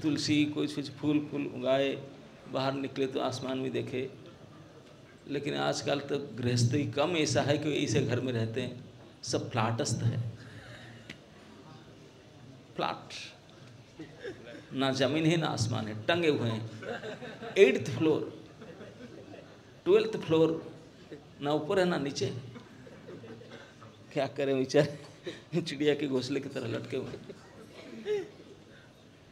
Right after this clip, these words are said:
ऐसा नहीं था। तो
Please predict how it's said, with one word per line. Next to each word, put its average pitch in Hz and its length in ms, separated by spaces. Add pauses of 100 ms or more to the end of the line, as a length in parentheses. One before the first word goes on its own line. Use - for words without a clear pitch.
(540)
ऐसा 147 240
नहीं 120 200
था। 120 220 (1700)
तो 131 460